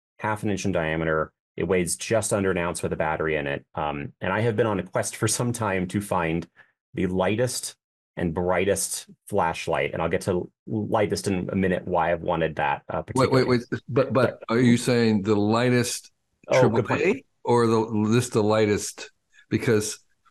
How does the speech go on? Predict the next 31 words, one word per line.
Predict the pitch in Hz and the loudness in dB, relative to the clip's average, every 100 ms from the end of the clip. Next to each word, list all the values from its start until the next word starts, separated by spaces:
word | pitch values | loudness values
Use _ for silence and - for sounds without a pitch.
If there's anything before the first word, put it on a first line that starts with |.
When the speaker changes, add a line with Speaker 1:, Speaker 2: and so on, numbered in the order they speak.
| _ _ _ _ _ - | _ _ _ _ _ -4
Speaker 1:
Good | 123 | -2
point. | 120 - - | 0 -4 -2
Good | 117 | -2
point. | - 82 - | 0 -4 -2
Lightest | 113 123 160 185 185 - | 0 2 2 0 -2 -8
triple | - - - 156 120 107 | -10 -6 0 2 2 4
A, | 90 | 2
'cause | 107 | 2
I | 117 | 0
want | 139 151 | 0 -2
Speaker 2:
Right. | |
Speaker 1:
something | 104 175 | 0 2
that | 156 101 | 2 0
still | - 131 | 0 0
has | 110 113 98 | 2 0 0
a | 107 | -2
good | 87 - 110 | -2 2 2
amount | 113 107 | 2 0
of | 101 - | -2 0
brightness, | 101 98 95 92 90 - - - | 0 2 0 -2 -2 -6 -8 -6
good | 117 | -2
amount | 123 113 | 0 2
of | |
runtime, | 98 98 98 95 | 0 0 -2 -4
and | 104 101 | 0 0
then | 101 | 0
is, | 95 - | 0 -2
is | 123 98 | -2 -4
big | 90 151 160 | -2 0 2
enough | 156 147 139 | 2 0 -2
that, | - 101 92 | 0 0 0